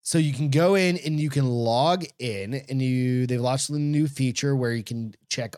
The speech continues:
all the devices on your account, on your account is currently logged into and sign yourself back out again. So you basically log out, you, or you unselect some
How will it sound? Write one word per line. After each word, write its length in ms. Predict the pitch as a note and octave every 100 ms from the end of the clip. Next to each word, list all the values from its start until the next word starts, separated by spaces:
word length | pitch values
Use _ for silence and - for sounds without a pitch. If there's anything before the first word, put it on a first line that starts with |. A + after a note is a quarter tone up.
| -
all 140 | B2+
the 100 | E3+
devices 460 | E3+ D#3 C#3+ D3 C#3
on 180 | C3
your 160 | C3 B2+
account, 360 | B2 A#2 A2+ A2+ _ - _ - C3 - _ _ _
on 160 | B2+ B2+
your 100 | A#2+
account 320 | A2+ A2+ G#2+ -
is 140 | A#2
currently 440 | - C#3 C#3 D3
logged 400 | C3+ B2 A#2+ A2+ -
into 600 | B2+ C#3 C3+ - F2+ F#2+ _ _ _ -
and 80 | B2+
sign 240 | - C#3
yourself 400 | D3 C3+ C#3+ A2+
back 420 | G2+ G2 A2+ A#2 A2+
out 200 | G#2 G2+
again. 320 | E2 D#2+ E2 _ _ -
So 100 | C3+
you 100 | C3+
basically 580 | A2+ D3+ - C3+ A#2 - _ _
log 400 | A2+ A#2+ D#3 F3
out, 340 | D#3+ D3+ D3 _ _ _ _ _ _
you, 180 | A#2+ B2 _ _ C3+
or 160 | C3
you 220 | B2 A#2 A#2+ -
unselect 640 | E3 F3+ - E3 D#3+ C#3+
some 400 | - A#2+ G2+ A2